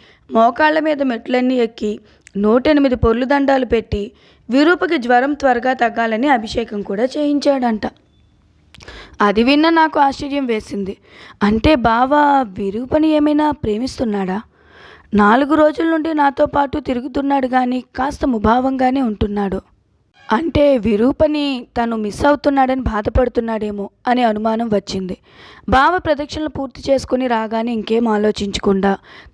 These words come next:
తనకి ఎదురుగా వెళ్ళి వెంటనే సూటిగా, "బావా, విరూపని ప్రేమిస్తున్నావా?" అంటూ అడిగేశాను. దానికి సమాధానం ఏం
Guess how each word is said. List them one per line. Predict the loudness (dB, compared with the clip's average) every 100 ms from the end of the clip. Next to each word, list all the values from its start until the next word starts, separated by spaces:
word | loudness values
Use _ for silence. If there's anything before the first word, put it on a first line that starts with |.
| 0
తనకి | 0 2 2
ఎదురుగా | 2 2 2 0
వెళ్ళి | 0 -2 -6
వెంటనే | -8 -10 -10 -10
సూటిగా, | -10 -4 -4 -2 0 0 -2 _ _ -20 _ 0
"బావా, | 2 4 0 -2 -6
విరూపని | 0 2 2 0
ప్రేమిస్తున్నావా?" | 0 -2 -2 -2 -2 0 -2 -6 -10 _ _ _ _ 0
అంటూ | 0 2
అడిగేశాను. | 0 -2 -6 -8 -10 -12 -16 _ _ _ -20 -20 -20 _ 0
దానికి | 2 2 0 -2
సమాధానం | 2 2 2 0 -2 -2
ఏం | -2